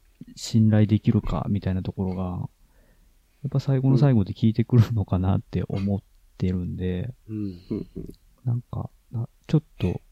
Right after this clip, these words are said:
Speaker 1: まあ相対的な方を軽視しているわけではないんですけど、
Speaker 3: うん。
Speaker 2: うん。
Speaker 1: まあやっぱり相対的な方を軽視してるんだろうなっていう
Speaker 2: うん。
Speaker 1: 感じはありますね。なんか人に、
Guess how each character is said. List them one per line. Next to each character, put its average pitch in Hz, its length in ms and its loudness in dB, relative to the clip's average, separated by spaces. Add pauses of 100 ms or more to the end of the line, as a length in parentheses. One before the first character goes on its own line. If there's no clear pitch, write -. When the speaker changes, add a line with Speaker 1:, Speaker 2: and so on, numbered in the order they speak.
(120)
Speaker 1:
ま 113 220 4
あ 104 40 2
相 143 240 0
対 143 280 4
的 139 240 2
な 135 120 6
方 123 220 4
を 98 60 0
軽 131 240 6
視 101 160 -2
し - 120 -10
て 107 100 4
い 104 220 6
る 110 300 4 (460)
わ 123 120 2
け 107 160 4
で 98 100 4
は 90 160 2
な 107 160 6
い 107 80 6
ん 98 100 4
で 92 120 0
す - 120 -10
け 87 120 -6
ど、 92 400 -2 (280)
Speaker 3:
う 110 60 -6
ん。 98 200 -10 (100)
Speaker 2:
う 98 80 0
ん。 73 140 -6 (380)
Speaker 1:
ま 120 140 0
あ 110 60 4
や 104 60 4
っ - 40 -6
ぱ 143 160 2
り 107 80 6
相 107 240 2
対 113 160 6
的 117 200 2
な 113 100 8
方 107 180 4
を 95 60 -2
軽 101 180 4
視 90 140 -4
し - 80 -8
て 98 120 2
る 101 80 4
ん 98 80 4
だ 95 120 2
ろ 92 160 -2
う 92 40 -6
な 90 200 -4
っ - 60 -6 (120)
て 101 100 -10
い - 100 -14
う 127 180 -16 (280)
Speaker 2:
う - 40 -6
ん。 107 380 -4 (1080)
Speaker 1:
感 139 320 0
じ 127 160 0
は 117 320 0
あ 107 120 -2
り 98 160 0
ま 101 200 0
す - 180 -12
ね。 - 320 -12
な 120 100 -4
ん 147 140 -4 (140)
か 92 200 -6
人 143 400 -4
に、 139 400 0